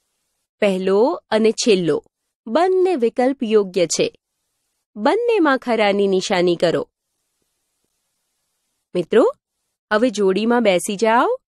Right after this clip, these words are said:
અને બાકીનું કામ પૂરું કરો. આ વાતચીત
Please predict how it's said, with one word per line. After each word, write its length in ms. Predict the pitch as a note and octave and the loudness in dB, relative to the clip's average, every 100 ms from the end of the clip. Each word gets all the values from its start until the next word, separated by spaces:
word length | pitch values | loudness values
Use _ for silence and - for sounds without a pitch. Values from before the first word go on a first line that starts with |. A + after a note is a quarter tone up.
| _ - | _ -4
અને 220 | A3+ A3+ | 0 0
બાકીનું 540 | F#3 E3 E3 G3 F#3+ F3+ | 0 0 -2 -2 -2 0
કામ 300 | F#3 G3 F#4 A#4 - | 0 0 0 -4 -2
પૂરું 300 | C4+ D4 A#3+ | 0 0 0
કરો. 400 | G#3 F#3 D3 - _ _ _ _ _ _ _ _ _ _ _ _ _ _ _ _ _ _ _ _ _ _ _ _ _ _ _ _ _ _ _ _ - | 0 0 -2 -6 _ _ _ _ _ _ _ _ _ _ _ _ _ _ _ _ _ _ _ _ _ _ _ _ _ _ _ _ _ _ _ _ -2
આ 180 | C#4+ | -2
વાતચીત 600 | F#4 D4+ C#4+ - D#4 E4+ | 0 0 -2 -2 -2 -2